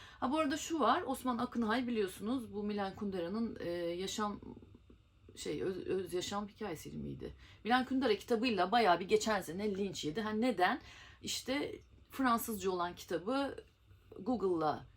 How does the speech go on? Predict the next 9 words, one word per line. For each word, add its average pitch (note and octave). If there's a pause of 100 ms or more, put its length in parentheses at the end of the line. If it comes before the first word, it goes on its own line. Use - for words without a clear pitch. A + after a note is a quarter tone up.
(100)
İngilizceye B3
çevirtiyor C#4+ (180)
ve A#3
bunu D4
Fransızca B3
bilen F#3
arkadaşlarına E3
teyit C4
ettiriyor. D3